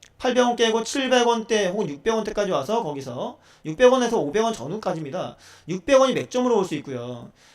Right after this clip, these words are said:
그 육백 원 전후에서의 지지라인이나 맥점, 패턴, 그 영역을 만들 거예요. 그리고 거기 부근이 매수 포인트가 되고요. 올라가면은 이천 원 넘어간 구간이 매도 포인트입니다. 이천 원, 이천백 원 이백 원까지가.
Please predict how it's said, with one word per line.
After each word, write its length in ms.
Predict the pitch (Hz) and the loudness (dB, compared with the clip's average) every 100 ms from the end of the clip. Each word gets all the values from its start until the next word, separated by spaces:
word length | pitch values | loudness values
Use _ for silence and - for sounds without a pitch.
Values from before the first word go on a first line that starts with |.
| _ | _
그 180 | - 196 | -2 -2
육백 300 | 170 247 240 | 0 4 4
원 100 | 240 | 4
전후에서의 560 | - 160 220 214 214 | -2 -2 0 0 0
지지라인이나 480 | 202 170 214 208 202 | -2 -4 0 0 0
맥점, 400 | 160 139 - 180 | -2 -6 -4 -4
패턴, 480 | 185 226 - 220 156 | -6 -10 -4 -4 -4
그 600 | - - - - 110 104 - | -10 -12 -12 -14 -16 -18 -10
영역을 340 | 160 233 220 | -4 0 0
만들 260 | 131 151 180 | 0 -6 -8
거예요. 440 | 143 120 123 120 | -8 -10 -14 -12
그리고 560 | - 180 247 359 370 - - - - | -2 6 8 8 6 -10 -20 -20 -20
거기 460 | - 151 202 330 370 | -4 0 4 4 2
부근이 280 | 339 320 302 | 0 -2 0
매수 220 | 160 156 | -2 -4
포인트가 360 | 160 147 160 202 | -10 -8 -8 -8
되고요. 440 | - 117 - - - _ _ | -8 -12 -16 -20 -20 _ _
올라가면은 800 | 151 240 277 262 240 208 233 226 | 0 4 6 6 4 4 4 2
이천 460 | 175 220 - 311 294 | 0 -6 0 2 4
원 120 | 294 | 4
넘어간 420 | 180 190 226 226 | 4 4 4 4
구간이 560 | 175 180 175 233 220 147 | 2 0 0 0 0 0
매도 200 | 135 202 | -4 -6
포인트입니다. 520 | 277 285 233 170 123 | -6 -10 -10 -10 -10
이천 260 | 151 - 208 | -10 -8 -8
원, 60 | |
이천백 320 | 156 170 147 139 | -6 -8 -6 -8
원 140 | 135 | -8
이백 240 | 131 147 | -8 -8
원까지가. 420 | 135 127 - 98 | -8 -12 -16 -18